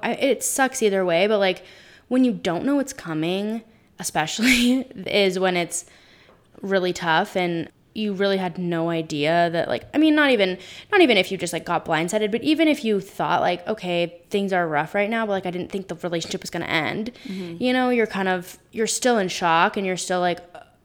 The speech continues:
Speaker 1: "I don't know <laughs> really, like, where to go from this point." And so I think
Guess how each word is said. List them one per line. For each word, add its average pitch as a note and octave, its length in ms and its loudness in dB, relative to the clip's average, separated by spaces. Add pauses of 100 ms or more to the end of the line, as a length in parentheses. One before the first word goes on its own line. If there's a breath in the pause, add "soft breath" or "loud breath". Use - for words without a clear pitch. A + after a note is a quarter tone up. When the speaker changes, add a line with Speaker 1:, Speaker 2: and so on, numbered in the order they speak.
(180)
Speaker 1:
"I G3 120 -2
don't G3 380 -2
know F3 360 -2
<laughs> F3+ 40 -6
really, A3 300 2
like, F#3+ 220 -2
where F3+ 220 -2
to F3 80 -6
go D#3 240 0
from G#3 220 -4
this A3 200 -4
point." A#3+ 360 -2
And F#3 140 -6
so F3+ 100 -6
I F3 80 -2
think E3 300 -6